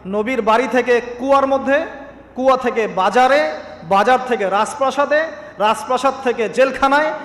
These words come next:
জেলখানা থেকে এই যে একদম রাষ্ট্রপ্রধান। কি ভাগ্য ঘুরে ঘুরে আসছে,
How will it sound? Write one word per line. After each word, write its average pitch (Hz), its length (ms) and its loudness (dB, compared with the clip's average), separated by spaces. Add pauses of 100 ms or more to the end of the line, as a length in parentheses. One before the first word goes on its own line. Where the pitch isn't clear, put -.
(200)
জেলখানা 262 400 2
থেকে 254 340 0 (360)
এই 220 120 0
যে 202 100 -2
একদম 196 400 0 (720)
রাষ্ট্রপ্রধান। 220 640 -4 (920)
কি 311 140 -4
ভাগ্য 254 460 0
ঘুরে 220 220 2
ঘুরে 208 180 0
আসছে, - 260 -8